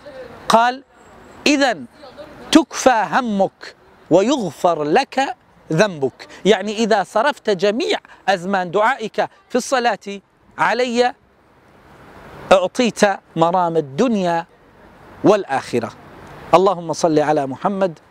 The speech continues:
وعلى آل محمد. هذا ما أردت أن أبينه لك أيها المهموم، فتوكل على الحي القيوم.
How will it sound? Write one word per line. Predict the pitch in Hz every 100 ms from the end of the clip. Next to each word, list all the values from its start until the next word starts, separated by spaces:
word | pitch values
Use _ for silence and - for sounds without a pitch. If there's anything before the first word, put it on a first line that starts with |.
| - -
وعلى | 151 139 135 143 139
آل | 127
محمد. | 120 - 123 113 110 - - - - -
هذا | 202 254 214 220
ما | 208 202 180
أردت | 190 175 -
أن | 160 165 165
أبينه | 160 165 160 180 170 143 156
لك | 160 - 160 143 - - -
أيها | 240 190 175 131
المهموم، | 143 131 131 107 101 127 127 113 107 101 98 - - - - - - - - -
فتوكل | - 170 156 170 214 - 160 139
على | - 135 131
الحي | 127 - 254 294 151
القيوم. | 127 - 120 110 110 95